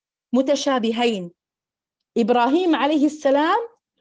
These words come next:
والنبي عليه الصلاة والسلام بينهما شبه، وهما الخليلان الذي اتخذهم الله للخلة أعلى المنازل. وقوله رأيت جبر-، جبريل عليه السلام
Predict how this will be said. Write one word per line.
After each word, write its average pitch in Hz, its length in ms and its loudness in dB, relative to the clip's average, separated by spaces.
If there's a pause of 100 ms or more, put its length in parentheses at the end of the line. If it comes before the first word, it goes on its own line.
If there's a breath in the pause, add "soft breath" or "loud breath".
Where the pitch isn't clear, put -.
(100)
والنبي 247 480 4
عليه 285 280 2
الصلاة 294 380 0
والسلام 277 240 0
بينهما 285 440 2
شبه، 269 280 0
وهما 247 320 4
الخليلان 240 760 0 (720)
الذي 233 220 2
اتخذهم 269 560 0
الله 247 340 -2
للخلة 220 680 -4 (140)
أعلى 226 220 -2
المنازل. 202 640 -8 (420)
وقوله 277 1000 0 (200)
رأيت 302 360 0
جبر-، 247 480 -4 (280)
جبريل 247 560 0
عليه 254 300 -2
السلام 269 500 -2